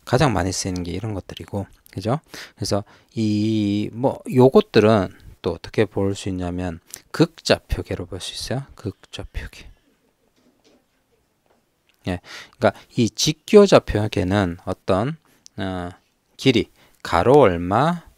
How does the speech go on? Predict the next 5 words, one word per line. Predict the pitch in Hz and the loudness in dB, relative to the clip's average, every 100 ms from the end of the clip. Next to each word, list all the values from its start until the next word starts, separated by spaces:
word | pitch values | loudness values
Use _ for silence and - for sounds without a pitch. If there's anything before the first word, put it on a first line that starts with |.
| _ _ _ _ | _ _ _ _
가로 | - 92 | -8 -6
얼마, | 87 85 87 120 175 175 _ _ | -6 -6 -8 -6 -8 -12 _ _
세로 | - - 180 196 | -14 -4 -4 -2
얼마, | 156 90 90 - _ _ _ _ _ _ _ _ _ - | -6 -8 -10 -12 _ _ _ _ _ _ _ _ _ -14
예, | 92 | -14